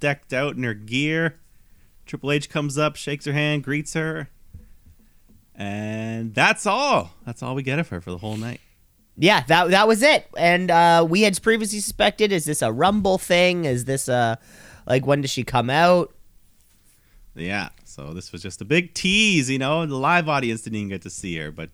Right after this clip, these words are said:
Speaker 1: uh, they're just letting you know she's here.
Speaker 2: She's here. Uh, maybe we can think of a, a debut at Survivor Series. That's our next, uh, that's our next big show, live from Chicago.
Speaker 1: <laughs>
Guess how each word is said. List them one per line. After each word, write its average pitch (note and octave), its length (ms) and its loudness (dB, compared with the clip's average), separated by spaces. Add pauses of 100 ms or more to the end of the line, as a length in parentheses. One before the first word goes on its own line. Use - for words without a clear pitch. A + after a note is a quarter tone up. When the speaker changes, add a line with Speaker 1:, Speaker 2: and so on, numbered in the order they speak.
(140)
Speaker 1:
uh, E2+ 480 -10
they're F2 140 -12
just F#2 180 -14
letting G2+ 200 -12
you A2 80 -10
know A#2+ 200 -10
she's G#2 240 -16
here. A#2+ 260 -10 (1080)
Speaker 2:
She's E3 280 -4
here. G3 440 4
Uh, D3+ 140 -2
maybe D#3+ 260 2
we E3 120 2
can D#3+ 200 -2
think D#3+ 320 -4
of D3 180 0
a, C#3+ 800 4
a C#3+ 100 -4
debut D3 500 0
at D3 120 2
Survivor D#3+ 440 4
Series. A#3+ 420 4
That's E3 200 2
our D#3 140 6
next, C3+ 380 -4
uh, B2 220 2
that's C#3 180 0
our D#3 80 0
next C3+ 200 -4
big A#2+ 200 -4
show, E3 340 -2 (400)
live C3 200 0
from C#3 120 -8
Chicago. F3 480 0 (1600)
Speaker 1:
<laughs> G#2+ 880 -8